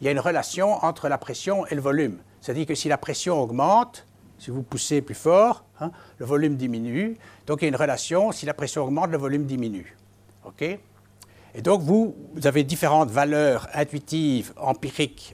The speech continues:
observation, par observation directe, de, euh, cette relation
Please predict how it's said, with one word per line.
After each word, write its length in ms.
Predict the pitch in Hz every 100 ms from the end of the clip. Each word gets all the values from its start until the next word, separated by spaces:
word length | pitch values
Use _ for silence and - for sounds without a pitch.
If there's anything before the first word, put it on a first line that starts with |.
| -
observation, 600 | 131 143 135 135 - 127
par 220 | 110 131
observation 540 | 143 - 135 131 - 127
directe, 540 | 120 156 190 - - - - - - - -
de, 160 | 117 147 170 202 175 -
euh, 160 | 139 139
cette 220 | 143 123
relation 560 | 139 120 - 170 185